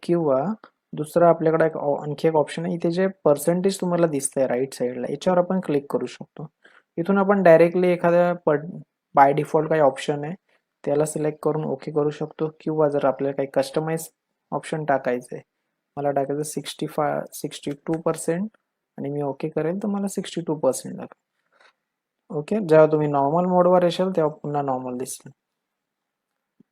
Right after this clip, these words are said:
पण हा झूमचा ऑप्शन काही एकाच पेज ब्रेक लेआउटमध्ये यूज होतो असं नाही, तुम्ही याला कुठेही यूज करू शकता, इथेही करू शकता. इथे आपण झूम करू शकतो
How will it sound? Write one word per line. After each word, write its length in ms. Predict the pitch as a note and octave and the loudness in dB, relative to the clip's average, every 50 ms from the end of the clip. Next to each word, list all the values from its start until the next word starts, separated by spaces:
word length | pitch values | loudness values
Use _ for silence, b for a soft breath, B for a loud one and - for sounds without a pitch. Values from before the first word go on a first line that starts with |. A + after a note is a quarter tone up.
| _ _ - | _ _ 2
पण 80 | F#3+ F3+ | 4 8
हा 120 | G3 G3 | 8 8
झूमचा 360 | F3+ E3 F3+ F#3 G3 F#3+ G#3 G3+ | 8 8 6 4 4 6 8 8
ऑप्शन 320 | F#3+ F#3+ - - F#3+ F#3+ | 6 6 4 -2 0 2
काही 200 | F#3 F#3+ F#3 F3+ | 4 6 6 6
एकाच 340 | E3 D#3 D#3+ F#3 F3+ F3 - - F3+ E3+ - | 6 6 6 6 4 4 2 -2 -2 0 2
पेज 200 | E3 E3 E3 E3 | 4 4 4 2
ब्रेक 240 | D#3+ E3 E3+ E3 E3 | 2 0 0 0 2
लेआउटमध्ये 520 | D#3 D#3 D3 D3 D3 D3+ D#3+ D#3+ D#3 D#3+ D#3 | 4 6 6 6 4 2 0 -2 -2 0 0
यूज 180 | D3+ D3+ D3+ D3 | 0 0 0 0
होतो 160 | C#3+ C#3 C#3 | 0 2 2
असं 200 | C3+ C3 - D3 | 2 2 0 -4
नाही, 120 | D3 E3+ - | -10 -6 -6
तुम्ही 180 | F3+ E3 E3 D#3+ | -4 -4 -2 -2
याला 140 | D#3 D3+ D3 | -2 -2 -4
कुठेही 360 | - C#3+ C#3 - C#3+ C#3+ C#3 | -4 -4 -2 0 0 0 0
यूज 180 | C#3 C3 C3+ | 0 -2 -4
करू 120 | - - - | -4 -8 -6
शकता, 220 | - D3+ - - - - | -6 -8 -8 -8 -6 -4
इथेही 300 | D#3+ D3+ - D#3+ D3+ D3 | -4 -4 0 0 0 0
करू 220 | C#3+ C3+ B2 B2+ | 0 -2 -4 -4
शकता. 380 | A#2+ - B2+ - _ - - - - _ _ _ _ _ _ _ - | -4 -8 -10 -10 _ -12 -14 -14 -14 _ _ _ _ _ _ _ -8
इथे 280 | C#3 C#3 C#3 - D3+ D3 | -8 -8 -4 -2 -2 0
आपण 300 | C#3+ C3+ C3+ - C#3+ C#3 | 0 0 -2 -4 -8 -6
झूम 240 | C#3 C#3 C#3 C#3 C#3 | -2 -2 -2 -2 -2
करू 200 | - C3+ C3 C3+ | -4 -4 -4 -4
शकतो 440 | C3+ - C#3 - - - F3+ G#3 | -6 -8 -12 -12 -10 -10 -8 -8